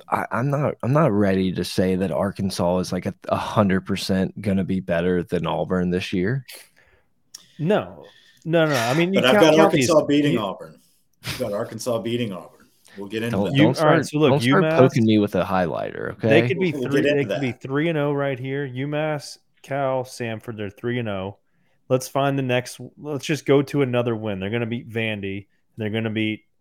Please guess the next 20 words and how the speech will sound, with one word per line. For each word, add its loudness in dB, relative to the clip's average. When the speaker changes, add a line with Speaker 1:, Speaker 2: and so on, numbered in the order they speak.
Speaker 2:
New -4
Mexico, -2
let's -6
say. -12
So -6
that's -4
Speaker 3:
Yeah. -6
Speaker 2:
five -2
wins. -14
So 0
where 2
are 2
the -2
other -2
two -8
wins? -14
Speaker 1:
Mississippi 2
Speaker 2:
They -4
can, 0
Speaker 1:
State. -4